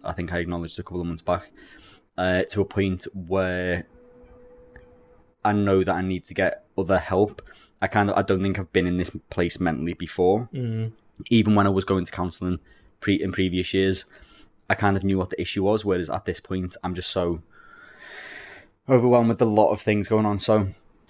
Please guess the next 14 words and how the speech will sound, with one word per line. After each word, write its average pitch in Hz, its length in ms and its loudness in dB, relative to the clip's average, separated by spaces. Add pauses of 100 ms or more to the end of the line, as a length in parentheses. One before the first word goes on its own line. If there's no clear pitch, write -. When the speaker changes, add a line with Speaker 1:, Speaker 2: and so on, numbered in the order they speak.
(220)
Speaker 1:
yeah, 110 260 4 (120)
I've 117 100 2
signed 110 280 4
up, - 200 0 (200)
um, 107 240 0
to - 80 -8
start 107 200 2
counselling 101 300 -4
again, 104 180 -2
which 98 160 -8
hopefully 104 240 -4
should - 180 -8
start 92 440 -2
soon 92 440 -6